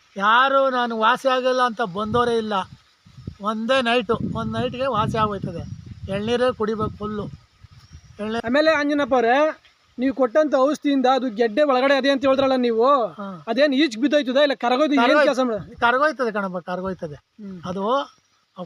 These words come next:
Speaker 1: ಕುಡ್ದೆ ಅಟ್ಕೆನೆ ಒಂದಿನ ಎರಡು ದಿನದಲ್ಲಿ ಭಸ್ಮ ಆಗೋಯ್ತದೆ ಹೊಟ್ಟೆಲಿ.
Speaker 2: ಅದು ಕರಗದೆ ಅಂತ ನೀವು ಹೆಂಗೆ ಗೊತ್ತಾಗುತ್ತೆ ಅವ್ರಿಗೆ, ತಗೊಂಡವ್ರಿಗೆ?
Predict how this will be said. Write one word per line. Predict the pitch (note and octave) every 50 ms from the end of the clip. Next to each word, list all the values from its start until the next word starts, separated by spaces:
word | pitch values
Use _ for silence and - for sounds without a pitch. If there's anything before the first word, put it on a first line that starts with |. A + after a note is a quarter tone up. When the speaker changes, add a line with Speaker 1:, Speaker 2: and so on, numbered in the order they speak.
| -
Speaker 1:
ಕುಡ್ದೆ | - A#3+ B3 B3+ C4 C4 C4 B3+ B3
ಅಟ್ಕೆನೆ | A#3+ G3 - - C4 C4 C#4 C#4+ C#4+ D4+ D4 C4+ B3 A#3 A3+ G#3+ G#3+ G#3 G3+ G3+ G3+ G3+ G3 G3 F#3 F3+ - _ - - - - -
ಒಂದಿನ | G3+ A3 A3 G#3+ G#3+ A#3 A#3
ಎರಡು | C4 B3 A3+ A3 G#3+
ದಿನದಲ್ಲಿ | G#3 G#3+ G#3 A3+ B3 C#4 D4 - - G#3+ G3 D#3
ಭಸ್ಮ | G3 G3+ - - G3+ G#3
ಆಗೋಯ್ತದೆ | F#3+ E3+ D#3 D3+ - - - -
ಹೊಟ್ಟೆಲಿ. | - - - - - - - - - - - - - - - _ _ _ _ _ _ _ _ -
Speaker 2:
ಅದು | B3 B3+ A#3 D4 E4
ಕರಗದೆ | - C#4 C4 C4+ D4 E4 E4+ F4 E4
ಅಂತ | E4 D#4 B3+ D#4+ D#4
ನೀವು | D#4 D4+ D4 D4
ಹೆಂಗೆ | C#4+ C4+ B3+ C4 C#4 D4 D4+ D#4 D4+
ಗೊತ್ತಾಗುತ್ತೆ | C#4+ C#4+ C#4+ C#4+ C#4 C#4 A3+ B3 C4+
ಅವ್ರಿಗೆ, | C4 B3+ B3+ B3
ತಗೊಂಡವ್ರಿಗೆ? | C4 A#3+ B3 C#4+ C#4 C4+ B3 A#3+ A#3+ B3+